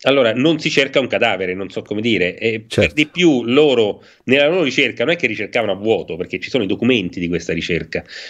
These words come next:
Speaker 1: non è che ricercavano a vuoto, loro nella loro ricerca fan-, ricostruiscono esattamente tutto quello che è accaduto, cioè dove, dove era passato, eh, rintracciano i testimoni, rintracciano prove materiali, lo trovano fisicamente,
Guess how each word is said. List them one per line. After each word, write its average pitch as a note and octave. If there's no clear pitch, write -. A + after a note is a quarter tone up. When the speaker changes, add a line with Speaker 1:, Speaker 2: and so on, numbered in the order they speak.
Speaker 1:
non B2
è F3
che E3+
ricercavano A2
a -
vuoto, F#2+
loro A#2+
nella A2+
loro D3+
ricerca C3
fan-, C3
ricostruiscono B2+
esattamente B2
tutto D#3
quello D3
che A2+
è G#2+
accaduto, G#2+
cioè F#2
dove, G#2+
dove A2
era G#2+
passato, A#2+
eh, A#2+
rintracciano B2
i G#2
testimoni, B2+
rintracciano A#2+
prove B2
materiali, A#2+
lo D#3+
trovano A#2
fisicamente, B2+